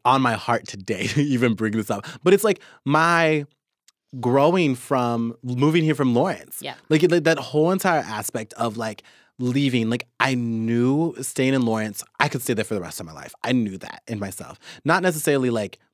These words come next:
Speaker 1: find love and be happy there.
Speaker 2: <laughs>
Speaker 1: But
Speaker 2: Nah, you don't do that in Lawrence.
Speaker 1: No, that's not an option.
Speaker 2: <laughs>
Speaker 1: But it was, like, especially if you're a black or brown person, like, there's, like,
Speaker 2: Especially if
Speaker 1: there's a
Speaker 2: you're a black
Speaker 1: limited
Speaker 2: or brown
Speaker 1: amount.
Speaker 2: person and not in school.
Speaker 1: Oh, God. Like, literally, there's no other options in this
Speaker 2: It's like, you gotta be in
Speaker 1: city.
Speaker 2: school and white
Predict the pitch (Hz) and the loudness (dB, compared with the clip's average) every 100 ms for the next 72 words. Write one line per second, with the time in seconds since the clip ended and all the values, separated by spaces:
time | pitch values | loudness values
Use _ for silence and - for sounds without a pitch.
0 | _ - - 104 107 101 101 95 87 95 | _ -14 -4 -4 -2 -4 -4 -4 -8 -10
1 | 92 92 90 87 - 76 82 - - - | -10 -10 -10 -12 -14 -18 -20 -20 -20 -10
2 | - 202 285 117 143 165 156 165 185 175 | -2 0 0 2 4 4 2 -4 -4 -6
3 | 170 160 156 165 170 190 220 208 - - | -8 -10 -10 -10 -10 -8 -6 -6 -8 -8
4 | - - - 427 - 440 - - - - | -4 -4 -4 -6 -6 -10 -12 -20 -18 -4
5 | 403 175 156 120 - 156 151 151 135 113 | 4 6 4 0 -2 0 2 0 0 -4
6 | 107 127 - - 98 87 87 - 85 90 | -8 -8 -8 -10 -12 -14 -14 -16 -16 -16
7 | 85 82 95 - 117 101 98 101 98 - | -16 -16 -18 -16 -18 -16 -16 -14 -16 -10
8 | 349 523 523 440 359 254 - 214 202 269 | -6 -4 -4 2 4 6 4 6 4 4
9 | 226 220 214 226 233 220 - 240 269 247 | 2 2 0 0 -4 -4 -2 2 2 2
10 | 185 214 214 214 - 196 175 - - 202 | 0 2 2 2 -2 -4 -2 -6 -4 -4
11 | 175 147 160 131 - 123 110 127 147 147 | 2 4 6 4 0 -8 0 4 4 6
12 | 139 127 117 135 127 131 151 147 135 139 | 6 4 4 2 4 6 6 6 6 4
13 | 135 143 143 131 135 127 - 131 123 127 | 4 4 4 2 2 0 -2 -8 -8 -6
14 | 123 170 - 185 208 220 208 202 214 214 | -6 -4 -2 0 2 2 2 0 0 -2
15 | 240 269 269 247 202 196 180 208 165 165 | 0 2 2 2 2 0 2 2 2 -4
16 | - - | -8 -14